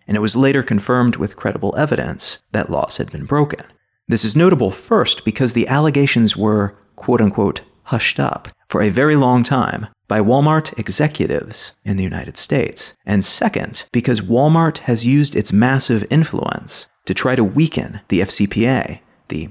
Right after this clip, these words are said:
Anti-Bribery Act of nineteen seventy-seven, within the U S via its lobbyists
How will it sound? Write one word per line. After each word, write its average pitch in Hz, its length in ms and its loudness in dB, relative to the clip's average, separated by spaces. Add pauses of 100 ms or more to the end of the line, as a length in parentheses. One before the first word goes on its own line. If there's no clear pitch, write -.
Anti-Bribery 98 1160 -4
Act - 380 -8
of - 140 -12
nineteen - 280 -10
seventy-seven, - 800 -2
within 123 340 4
the 113 80 6
U 107 200 4
S - 440 -8
via 110 520 0
its - 340 -10
lobbyists 139 800 -2